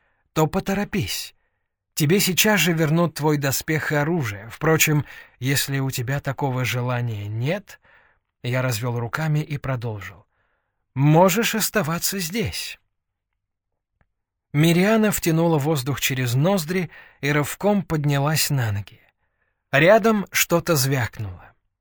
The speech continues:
Повернув голову на звук, я увидел, что одна из жриц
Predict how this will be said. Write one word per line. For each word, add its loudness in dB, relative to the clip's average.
Повернув 4
голову 0
на 2
звук, -4
я 6
увидел, 4
что 2
одна 2
из 2
жриц -4